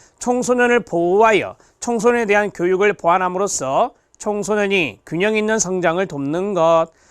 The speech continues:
청소년의 균형 있는 성장을 돕는 것이 바로 육성이다. 이렇게 말할 수 있습니다. 청소년의 기본적 인권은 나오죠. 밑줄, 활동, 복지,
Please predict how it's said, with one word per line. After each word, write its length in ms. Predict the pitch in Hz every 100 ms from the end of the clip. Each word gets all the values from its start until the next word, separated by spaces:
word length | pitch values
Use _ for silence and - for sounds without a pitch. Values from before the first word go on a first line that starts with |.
| _ -
청소년의 640 | 247 262 247 247 240 247
균형 300 | 190 190 208
있는 180 | 196 196
성장을 380 | 190 175 175 175
돕는 340 | 143 147 147
것이 200 | 135 120
바로 260 | 131 165 -
육성이다. 680 | 220 - - 240 190 113 95 _ _
이렇게 260 | 135 135 175
말할 260 | 135 117
수 120 | 117 175
있습니다. 400 | - 123 95 - _ _ _ - - _
청소년의 560 | - 247 240 269 262 254
기본적 600 | 196 190 220 196 226 220
인권은 920 | 180 185 185 185 202 190 175 147 113
나오죠. 560 | 107 143 147 196 247 330 _
밑줄, 840 | 131 131 - 240 208 190 185 196 196 _ _ _
활동, 720 | - 247 208 180 131 107 92 107 _ _ -
복지, 680 | 208 - 262 220 151 95